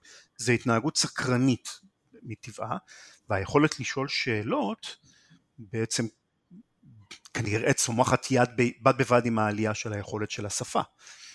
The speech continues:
הרי מהי השפה אם לא בסך הכל, אתה יודע, אם מסתכלים על זה במבט על,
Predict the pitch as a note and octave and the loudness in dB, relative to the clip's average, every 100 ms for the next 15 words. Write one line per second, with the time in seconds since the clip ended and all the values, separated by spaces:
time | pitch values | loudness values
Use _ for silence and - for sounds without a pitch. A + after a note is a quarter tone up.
0 | _ _ - G2 G#2 G2+ - _ _ _ | _ _ -14 -10 -8 -8 -12 _ _ _
1 | _ _ _ - B2 C3+ D#3+ C#3+ A#2 - | _ _ _ -4 6 8 10 8 6 2
2 | - - - A3 C#3+ D3 - A2+ A2 B2 | 0 0 4 4 4 0 -4 -6 -2 0
3 | C3+ A#2 - D3 - A#2+ - D#3+ C3+ C3 | 0 0 4 4 2 -4 2 4 4 4
4 | D#3 - - A2 G#2+ G2 - G2+ A#2 A2+ | -2 -10 -16 -10 -8 -8 -10 -10 -4 -2
5 | G#2+ F#2+ F#2 G2+ G#2 - D3+ C3+ B2+ | -2 -4 -6 -8 -8 -6 -2 0 0